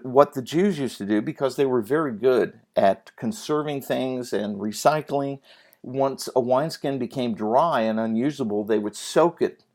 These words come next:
for days in water, rehydrating it. And then once that had happened, they would take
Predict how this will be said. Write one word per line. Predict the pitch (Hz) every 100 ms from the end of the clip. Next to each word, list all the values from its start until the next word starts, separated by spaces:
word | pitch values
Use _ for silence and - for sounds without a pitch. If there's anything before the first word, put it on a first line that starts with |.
| -
for | 123
days | 113 - 131 139 110 110 -
in | 117 117
water, | 127 104
rehydrating | 87 107 117 - - 151 135 110 107 104 101 104
it. | 92 - _ - -
And | 117 117
then | 143 123
once | 135 139 -
that | 139 156
had | 123
happened, | 123 117 127
they | 120
would | 120 -
take | 139